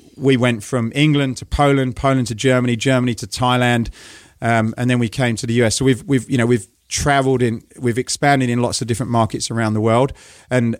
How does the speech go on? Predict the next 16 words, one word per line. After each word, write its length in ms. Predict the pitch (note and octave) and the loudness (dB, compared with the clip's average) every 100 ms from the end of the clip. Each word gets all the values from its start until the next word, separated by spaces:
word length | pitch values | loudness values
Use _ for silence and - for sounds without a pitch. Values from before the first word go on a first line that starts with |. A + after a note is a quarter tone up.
| _ | _
and 120 | C3+ | 0
I've, 200 | B2+ A2+ - | 2 2 -4
you 100 | D3 | -4
know, 140 | B2+ A2+ - - | -2 -4 -8 -12
really 420 | D3 C#3+ D3+ C3 | -2 2 2 2
spent 300 | - C#3 B2+ | -2 -2 0
a 60 | |
lot 160 | B2+ B2+ | 0 0
of 80 | A#2+ | -2
time 360 | C3 B2 A#2 | -4 -4 -4
going, 460 | G#2+ C3 C3 B2+ A#2 | 0 2 2 2 -2
spending 340 | - - C3 A#2+ | -6 -2 0 0
time 220 | B2 A#2+ | 0 0
with 80 | A2+ | 0
the 40 | - A#2+ | 0 0
people, 380 | G#2+ B2 A#2 | 2 0 -2